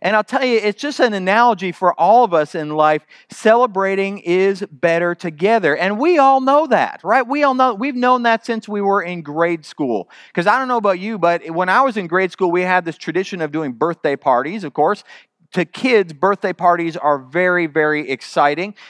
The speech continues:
To adults, they're not so exciting. Maybe every decade they get exciting. But for kids, they get pumped on that. And when I was in grade school,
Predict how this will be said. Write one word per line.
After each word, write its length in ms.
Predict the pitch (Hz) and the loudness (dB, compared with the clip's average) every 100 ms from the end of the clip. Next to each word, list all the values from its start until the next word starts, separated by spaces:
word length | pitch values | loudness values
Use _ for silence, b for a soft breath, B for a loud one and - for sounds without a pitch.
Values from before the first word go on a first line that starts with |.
| B | B
To 140 | 175 165 | -2 0
adults, 460 | 180 220 208 196 | 0 2 0 -4
they're 140 | 175 165 | -8 -6
not 260 | 160 170 | -4 -4
so 140 | - 143 | -4 -8
exciting. 480 | 120 - 139 175 175 | -6 -2 0 -2 -6
Maybe 260 | 170 170 | -4 0
every 240 | 160 165 147 | 0 -2 -2
decade 500 | 175 185 - 123 117 | 0 0 0 -4 -4
they 120 | 113 | -2
get 180 | 120 110 | 0 -2
exciting. 500 | - 139 123 185 214 B B B | 0 0 0 -2 -12 B B B
But 140 | 180 | -2
for 140 | 202 - | -2 -8
kids, 340 | - 277 185 | -4 -4 -2
they 100 | 220 | -2
get 220 | 196 156 | -2 -6
pumped 340 | - 254 262 - | -2 -2 0 -2
on 140 | 131 | 0
that. 260 | 117 87 - b b | 0 -4 -10 b b
And 120 | 175 | 0
when 100 | 202 | 2
I 160 | 226 294 | 2 0
was 100 | 247 | -2
in 120 | 202 | -2
grade 300 | 190 247 233 | 0 0 -2
school, 460 | - 170 151 147 | -4 0 2 0